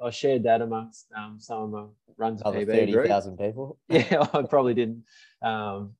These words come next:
Speaker 1: help my cause if I wanted to watch it for any length of time, but
Speaker 2: Should've
Speaker 1: sent
Speaker 2: kept
Speaker 1: that
Speaker 2: it to
Speaker 1: through
Speaker 2: yourself.
Speaker 1: and I got, yeah, well,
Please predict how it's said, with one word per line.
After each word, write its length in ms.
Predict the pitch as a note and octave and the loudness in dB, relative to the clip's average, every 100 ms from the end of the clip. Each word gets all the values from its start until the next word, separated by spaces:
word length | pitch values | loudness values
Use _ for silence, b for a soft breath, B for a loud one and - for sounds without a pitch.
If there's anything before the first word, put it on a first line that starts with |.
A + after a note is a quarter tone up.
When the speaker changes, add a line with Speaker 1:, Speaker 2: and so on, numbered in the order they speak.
| - | -6
Speaker 1:
help 220 | B2 A2+ | 0 0
my 80 | G#2 | -2
cause 400 | - A#2 A#2 A2 | 2 4 4 2
if 80 | G2+ | -6
I 60 | A2 | -6
wanted 260 | G#2+ G#2 | -6 -8
to 80 | F#2+ | -8
watch 260 | G2 A2 - | -6 -6 -8
it 120 | - | -14
for 120 | - | -16
any 100 | G#2 | -16
length 300 | G2+ G#2 G#2+ | -16 -18 -20
of 120 | - - | -20 -6
time, 360 | A2 A2 G#2 | -4 -4 -6
but 200 | G#2 G#2 _ _ _ | -8 -10 _ _ _
Speaker 2:
Should've 200 | - D#3+ | -18 -2
Speaker 1:
sent 100 | D3+ | 2
Speaker 2:
kept 60 | C3 | 4
Speaker 1:
that 120 | B2 | 2
Speaker 2:
it 40 | A#2 | 0
to 60 | B2+ | 4
Speaker 1:
through 220 | B2+ C3 | 4 6
Speaker 2:
yourself. 340 | A#2+ A2+ A2 _ - | 2 -2 -8 _ -12
Speaker 1:
and 100 | - - - | -12 -10 -6
I 60 | B3+ | 0
got, 320 | F#3 F#3 F3+ | 2 2 0
yeah, 100 | F#3+ | 2
well, 640 | G3+ F#3 A#2+ A2 C3 A#2 | 6 8 6 4 -2 -4